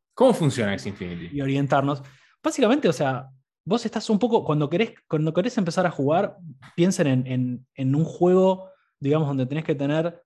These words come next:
Speaker 2: tres de estos Axis, o tres de estos Pokémon, por decirlo de alguna forma,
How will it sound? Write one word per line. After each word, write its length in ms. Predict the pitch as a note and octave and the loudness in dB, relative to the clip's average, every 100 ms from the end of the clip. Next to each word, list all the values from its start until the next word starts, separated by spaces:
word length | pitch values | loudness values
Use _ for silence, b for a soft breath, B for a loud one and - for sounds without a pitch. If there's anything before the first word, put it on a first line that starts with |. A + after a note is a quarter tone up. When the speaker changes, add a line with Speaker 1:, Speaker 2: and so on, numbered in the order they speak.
| _ | _
Speaker 2:
tres 260 | - F3+ F3 | 0 0 0
de 80 | F3 | -4
estos 300 | E3+ C#3 F#3+ | -4 -2 -2
Axis, 480 | F3 - E3+ F3 | -2 -4 -6 -6
o 60 | B2+ | -8
tres 240 | - D3 | -4 -2
de 60 | C#3 | -2
estos 240 | C3+ C#3 | -4 -6
Pokémon, 560 | C3 A#2+ B2 D3 C#3 C3+ | -6 -4 -2 0 0 0
por 120 | B2+ | -4
decirlo 220 | A2 - B2+ | -6 -4 -2
de 40 | |
alguna 200 | C3 C#3 | -2 -4
forma, 500 | C#3 D3+ C#3 D#3 - | -2 -2 0 -4 -6